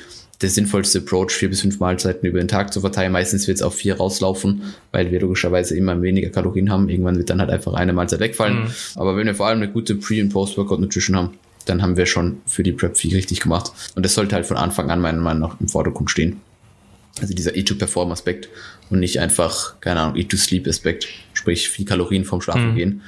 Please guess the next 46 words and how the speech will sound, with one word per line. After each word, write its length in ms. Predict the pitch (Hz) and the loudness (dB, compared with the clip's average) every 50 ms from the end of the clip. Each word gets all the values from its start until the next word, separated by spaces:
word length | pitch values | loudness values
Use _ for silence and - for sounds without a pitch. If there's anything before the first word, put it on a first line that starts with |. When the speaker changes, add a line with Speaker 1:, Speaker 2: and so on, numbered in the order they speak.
| - - - - _ - - - - - _ | -20 -20 -20 -20 _ -20 -20 -20 -20 -8 _
Speaker 1:
ist 140 | 95 98 - | -4 -2 0
auch 200 | 82 107 127 127 | 2 2 2 0
okay, 320 | 120 - - 127 131 139 - | -2 -2 0 0 2 2 2
aber 220 | - 95 98 95 | 0 0 0 2
wenn 80 | 98 101 | 2 2
du 60 | 101 | 2
den 60 | 98 | 2
ganzen 200 | 95 95 95 - | 2 0 0 2
Tag 140 | 104 101 101 | 0 2 2
halt 140 | 98 98 95 | 2 0 2
überhungerst 540 | 95 92 95 98 101 101 101 107 104 - 85 | 0 0 2 2 2 2 2 2 0 -2 -2
oder 160 | 87 90 87 | 0 0 2
dein 160 | 92 90 90 | 2 0 0
Training 280 | - - 92 92 92 92 | 0 0 2 2 2 2
darunter 220 | 87 95 90 85 | 2 0 2 2
leidet, 300 | 85 87 90 87 87 90 | 0 0 2 2 2 2
ist 140 | 90 87 - | 0 0 0
halt 100 | 90 87 | 0 0
schwierig. 380 | - 85 82 80 - 65 - - - - - _ - | 0 0 0 0 0 -2 -4 -12 -20 -20 -8 _ -2
Ja, 220 | 85 87 - - - - - - - - - - | -2 -2 -2 -6 -14 -20 -20 -20 -20 -20 -16 -4
also 160 | - 98 87 85 | -2 0 2 2
das 220 | 85 85 - - | 2 2 0 -2
halt 100 | 82 - | -2 0
Speaker 2:
Mhm. 80 | 120 120 | 0 0
Speaker 1:
bedenken. 480 | 117 113 - 101 202 95 104 101 202 - - - - - - - | 2 2 2 2 2 0 -2 -2 -4 -6 -8 -6 -6 -6 -8 -6
Und 200 | - - 98 95 | -2 -2 -2 0
je 80 | - 98 | 2 2
näher 340 | 95 98 98 113 135 156 151 | 2 4 4 4 4 4 2
es 140 | 135 131 - | 2 0 -2
halt 100 | 120 80 | -2 0
einfach 260 | 110 113 - 117 101 | -2 0 0 0 0
auf 220 | 78 95 101 - | 2 0 0 0
die, 340 | - 104 101 98 101 98 - | 0 2 2 4 2 2 2
auf 160 | - 95 - | -2 -2 2
das 440 | - 101 101 - - - - - - - - _ _ _ - | 2 2 4 4 4 2 2 0 -4 -12 -20 _ _ _ 0
Endziel 400 | 92 107 113 110 - - 101 92 | 0 2 2 0 0 -2 0 2
hingeht, 480 | 92 98 104 - 95 95 101 101 - - - - - - - _ _ _ - | 2 2 2 2 0 -2 -4 -6 -8 -16 -20 -20 -20 -20 -20 _ _ _ -2
desto 340 | 98 98 - - - 92 90 | 0 0 2 2 0 0 2
strikter 500 | - - - - 117 113 - 110 98 98 | 2 0 0 0 -2 0 2 0 2 2
wird 120 | 101 98 | 0 -2
wahrscheinlich 240 | 101 - 101 98 95 | 0 0 0 2 0
auch 60 | 95 | 0
die 100 | 98 - | -2 0
Lebensmittelauswahl 720 | 87 92 98 101 - 107 101 - 87 104 101 - 104 104 101 | 0 2 2 2 0 -2 0 0 0 0 2 2 0 0 0
schon 120 | - 82 | -2 0
automatisch, 680 | 71 92 98 - 92 87 90 101 - 131 131 - - - | 0 0 0 0 0 2 0 2 0 0 0 0 -2 -4